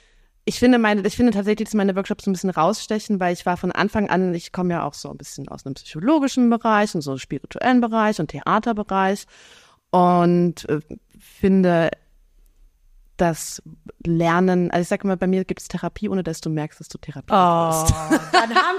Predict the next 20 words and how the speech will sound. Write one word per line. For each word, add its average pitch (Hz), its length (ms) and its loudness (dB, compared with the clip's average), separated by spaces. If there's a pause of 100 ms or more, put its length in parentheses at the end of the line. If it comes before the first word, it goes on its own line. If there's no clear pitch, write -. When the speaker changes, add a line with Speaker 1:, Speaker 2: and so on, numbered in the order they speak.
(100)
Speaker 2:
wir 330 180 4
was 277 320 2
gemeinsam. 214 840 2 (460)
Denn 190 220 0
dann 262 280 2
haben 226 160 0
wir 220 100 0
was 185 240 0
gemeinsam. 160 560 0
Ich - 120 -6
bin 180 120 0
ja 185 140 2
auch 160 160 2
nur 165 140 2
Tanzlehrerin 151 720 0
und 131 100 0
kann, 123 200 -2 (160)
keine - 300 -6
Tanztherapeutin. - 1040 -12
<laughs> 202 60 -18